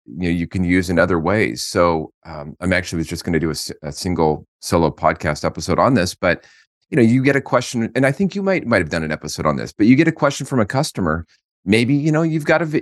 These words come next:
and it's coming up multiple times. Well, you know what? Go ahead and create a video on it. It's, you can use it as a reply. And by the way, you could also share it in social media and repurpose it multiple ways. And, um,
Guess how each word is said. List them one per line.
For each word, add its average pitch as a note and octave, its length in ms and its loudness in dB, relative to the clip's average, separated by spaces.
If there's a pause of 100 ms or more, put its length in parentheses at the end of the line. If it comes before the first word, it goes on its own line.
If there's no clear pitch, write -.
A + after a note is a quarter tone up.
and C3+ 120 4
it's C3+ 180 -2
coming B2+ 320 0
up A#2+ 120 2
multiple A2 440 -2
times. D3+ 460 -2
Well, D3+ 80 -2
you D3+ 80 -2
know C#3+ 80 0
what? D#3+ 180 0
Go D3+ 120 2
ahead D3+ 180 2
and D3+ 80 -6
create C#3+ 280 2
a F#3 60 4
video E2+ 400 0
on C#2 180 -6
it. G1+ 220 -14
It's, E2+ 340 -4
you - 140 -2
can F2+ 180 -2
use F#2+ 160 2
it G#2+ 80 0
as G#2 120 -2
a G#2+ 40 -2
reply. G#2 380 4
And G#2+ 160 0
by E2 100 2
the F#2+ 120 -2
way, E2+ 120 0
you A2+ 120 2
could D#2 160 -4
also F2+ 240 -2
share G2 320 0
it G#2+ 40 -2
in F#2 60 -6
social D#2+ 400 -4
media D#2 320 -2
and E2+ 100 -4
repurpose A2+ 560 -6
it - 120 -4
multiple F2 360 0
ways. G#2+ 320 2
And, D#2+ 200 -4 (240)
um, D#2+ 420 0